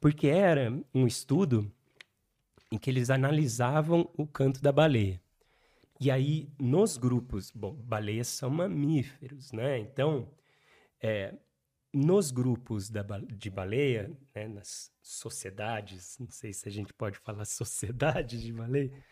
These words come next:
mas naqueles pequenos grupos de baleia, os cantos se repetem, são padrões de um grupo. O canto é o mesmo,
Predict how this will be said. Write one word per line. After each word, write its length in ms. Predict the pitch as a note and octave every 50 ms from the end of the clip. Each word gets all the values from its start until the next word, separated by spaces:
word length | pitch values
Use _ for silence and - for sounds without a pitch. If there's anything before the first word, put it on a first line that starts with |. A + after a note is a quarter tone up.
| _ _ _ _
mas 160 | - B2+ B2
naqueles 400 | C3 C#3+ C#3+ - G#3 G#3 F#3+ -
pequenos 520 | - - D3 C#3+ - F#3 F#3+ G3 F3 C3 A#2+
grupos 320 | A#2+ A#2 A2+ - - G#2
de 80 | G2+ G#2
baleia, 360 | A2 A2 A2+ B2 C3+ C#3+ C3+ - - - _ _ _ -
os 160 | B2+ C3 -
cantos 320 | - - C3+ C3+ C3 C3 -
se 160 | - - C#3+
repetem, 640 | B2 D#3+ D#3+ - - - B2+ A2+ G2 - - A2+ G2+
são 220 | F#2+ - - A#2+ A2+
padrões 1000 | - C3+ D3 C3 B2+ C#3 C3 A#2+ A2+ A2+ A#2+ C3 D3 D3 - - - - - _ _
de 200 | C#3 B2 A#2+ C3+
um 180 | E3 G3+ A#3 A#3 - -
grupo. 460 | D#3+ G#3 A#3 - - - - A2 F#2+ _ _ _ _ _ _ _ _ _ _ _ _ _ _ _ _ _ _ _ _ _ _ _ _ _ _ _ _ _ _ _ _ _ -
O 80 | B2+
canto 300 | C3 - C3+ C3 C3 C3+
é 40 | D3+
o 60 | D3+
mesmo, 540 | D#3 D3 C3+ A#2+ A2 G#2 - A#2 G#2+ G2+ -